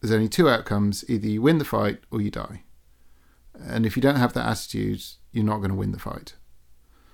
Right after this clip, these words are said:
So, and that attitude translates quite well to, to real life. So if you don't, when, whenever you enter a project or, or anything like that,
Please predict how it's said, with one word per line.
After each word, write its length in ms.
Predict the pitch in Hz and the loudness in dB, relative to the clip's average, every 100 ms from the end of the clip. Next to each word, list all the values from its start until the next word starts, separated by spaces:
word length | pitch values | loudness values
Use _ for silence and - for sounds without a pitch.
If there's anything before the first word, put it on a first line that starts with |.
| - - - - | -20 -20 -20 -14
So, 600 | - 104 101 104 104 - - - - - | -2 2 4 4 2 -2 -12 -20 -20 0
and 120 | 117 | 2
that 80 | 131 | 4
attitude 380 | 143 117 - 104 | 2 0 -2 -2
translates 440 | 117 110 120 117 | -2 0 0 -2
quite 220 | - 113 110 | 0 0 0
well 280 | 104 98 - | -2 -2 -8
to, 240 | - 113 - | -10 -10 -8
to 120 | 113 | -2
real 220 | 131 214 | 4 4
life. 280 | 123 92 87 | 4 2 -2
So 420 | - 110 101 101 - | -4 -2 -2 -2 -4
if 160 | 110 | -6
you 60 | 117 | -2
don't, 300 | 110 107 - - - - - - - - - - _ _ - _ | 0 0 -4 -12 -20 -20 -20 -20 -20 -20 -20 -20 _ _ -20 _
when, 260 | 131 127 | 2 4
whenever 340 | 127 123 131 131 | 6 6 6 6
you 260 | 117 117 - | 2 2 2
enter 440 | 123 123 113 107 | 2 4 0 -2
a 120 | 107 | -4
project 500 | - 117 101 107 - | -2 -2 0 -4 -6
or, 60 | 104 | -6
or 440 | 101 98 104 107 | -6 -8 -6 -4
anything 320 | 110 107 110 107 | -2 -2 -4 -6
like 160 | 107 | -4
that, 240 | 107 104 | -2 -4